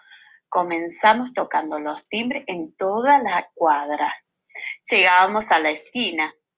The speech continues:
y nos escondíamos un ratito. Y así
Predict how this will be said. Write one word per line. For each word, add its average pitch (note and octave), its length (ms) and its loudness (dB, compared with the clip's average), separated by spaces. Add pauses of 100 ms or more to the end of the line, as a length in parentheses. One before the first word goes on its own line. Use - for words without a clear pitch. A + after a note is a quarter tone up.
(100)
y C4+ 180 0
nos A#3 220 -2
escondíamos G3 840 -2
un F3+ 120 -10
ratito. D3+ 680 -6 (520)
Y A#3 180 0
así A#3 720 0